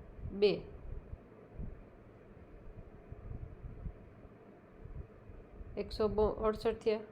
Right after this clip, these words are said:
હવે એમાં ચાર એડ કરીએ તો એકસો બોતેર મળે. તો હવે એકસો બોતેર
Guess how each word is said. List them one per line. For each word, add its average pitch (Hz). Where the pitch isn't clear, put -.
હવે 196
એમાં 220
ચાર 208
એડ 208
કરીએ 208
તો 214
એકસો 196
બોતેર 196
મળે. 160
તો 185
હવે 214
એકસો 202
બોતેર 214